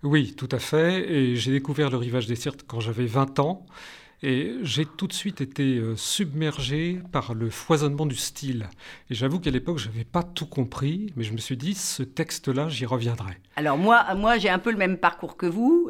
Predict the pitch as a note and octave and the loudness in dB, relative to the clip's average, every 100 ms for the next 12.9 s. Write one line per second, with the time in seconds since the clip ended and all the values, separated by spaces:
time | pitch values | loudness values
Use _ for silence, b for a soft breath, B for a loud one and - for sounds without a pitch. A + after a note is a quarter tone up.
0 | - D#3 D#3 C#3+ C3+ C3 F#2 C#3 D3 C4+ | 2 4 4 0 -2 -2 -4 -6 -4 2
1 | E3 D#3+ - - G3+ - F3+ E3+ D#3+ D#3 | 2 2 -2 2 2 2 0 0 0 0
2 | C#3 F3+ A#3 C#4 B B B B - - | 4 6 4 2 B B B B -20 -12
3 | C3+ D#3+ D#3+ D3+ - F#3+ E3+ B3 A3+ G#3+ | -4 2 2 2 0 4 8 8 6 4
4 | A3 F#3+ G#3 B3 - F3+ G3 D#3+ E3 D#3+ | 6 6 8 4 0 -2 0 4 4 4
5 | D#3 D3 D3 C#3 B2 D3+ F3 - F#3 A3+ | 2 2 2 0 0 -2 -2 -2 -2 2
6 | F#3+ F3+ F3 - A3 A3+ A3+ B B B | 2 0 -4 0 2 2 2 B B B
7 | B - F3+ E3 D#3+ D#3 D3+ C#3+ C3 B2+ | B 2 8 10 10 8 6 4 2 4
8 | D#3 G3+ G#3 G#3 G#3 G3 F3 E3 D#3 D3 | 6 8 6 4 4 4 6 6 6 4
9 | C#3 C3 C3+ B B B - F#3+ G3 F#3+ | 0 -2 -8 B B B 4 6 6 2
10 | - E3+ C#3+ C#3+ - E3+ E3 - - D#4 | 0 -2 -2 -4 0 2 2 0 4 4
11 | C#4+ D4 C4 - F#3+ F#3 - D#3+ E3 - | 4 0 0 2 2 0 -2 0 0 2
12 | E3 - F#3+ F#3+ B3+ G#4 D#4+ - | 0 2 4 4 6 2 2 2